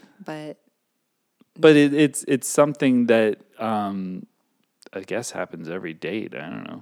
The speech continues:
Speaker 1: Okay, so here's one. Like, you go on a date with someone. The date's not over yet. You know probably you're not gonna take them home on this particular date, but you don't want the date to be over, so you go for a walk.
Speaker 2: Mm.
Speaker 1: That's nice. That's a
Speaker 2: Mm.
Speaker 1: nice dating ritual.
Speaker 2: These are da-, that's a ritual?
Speaker 1: I don't know.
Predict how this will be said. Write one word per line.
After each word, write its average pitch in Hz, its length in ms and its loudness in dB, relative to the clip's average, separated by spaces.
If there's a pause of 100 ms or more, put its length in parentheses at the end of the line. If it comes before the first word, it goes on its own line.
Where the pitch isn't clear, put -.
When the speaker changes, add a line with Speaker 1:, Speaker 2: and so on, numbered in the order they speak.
Speaker 1:
Okay, 233 220 2
so 226 140 -2
here's 233 260 -2
one. 165 260 -6
Like, 175 200 -8
you 175 180 -8
go 185 120 -6
on 190 100 -4
a 196 60 -4
date 170 200 -6
with - 80 -10
someone. 151 360 -10
The 156 60 -10
date's 165 260 -6
not 170 140 -6
over 147 160 -6
yet. 143 320 -4
You 165 100 -6
know 165 260 -4
probably 196 480 -8
you're 170 120 -10
not 156 240 -6 (120)
gonna 156 200 -6
take - 300 -8
them 147 120 -8
home 143 460 -10
on 151 160 -8
this 147 160 -8
particular 143 520 -10
date, 160 280 -4
but - 100 -6
you 165 60 -4
don't 170 160 -2
want 160 140 -8
the 165 60 -8
date 147 240 -8
to - 80 -14
be - 160 -8
over, - 260 -8
so 147 360 -6
you 151 140 -6
go - 140 -6
for 170 160 -6
a 175 60 -2
walk. 185 400 -8 (200)
Speaker 2:
Mm. 127 260 2 (220)
Speaker 1:
That's 202 260 0
nice. 143 460 -10 (300)
That's 214 160 -2
a 233 40 -4
Speaker 2:
Mm. 214 40 -2
Speaker 1:
nice 165 160 -4
dating 131 320 -8
ritual. 135 280 -6
Speaker 2:
These 139 60 -2
are 139 100 2
da-, 113 300 -2
that's 131 260 -2
a 123 80 0
ritual? 180 720 -4 (160)
Speaker 1:
I 220 60 -8
don't 247 160 -10
know. 226 340 -10